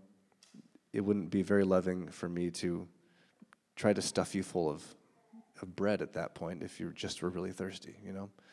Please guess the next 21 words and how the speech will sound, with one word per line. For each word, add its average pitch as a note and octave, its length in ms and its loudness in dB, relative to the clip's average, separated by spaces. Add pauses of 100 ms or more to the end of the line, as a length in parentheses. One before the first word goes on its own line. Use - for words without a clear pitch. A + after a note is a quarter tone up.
(1400)
And A2+ 120 4
that, C3 200 10
that's A#2 260 6
love. F#2 520 2
That's, - 340 -2 (140)
that's A2 240 -2
pure A#2+ 300 8
love G#2 240 6
from - 140 -8
heaven F#2+ 260 -2
right F2+ 220 -6
there. - 260 -8 (680)
But - 120 -10
what B2 200 12
is A2+ 180 10
love A2+ 400 10
to, G#2 360 4
to G#2+ 240 2
a G2+ 40 4
mother G2+ 420 4
that F#2 280 0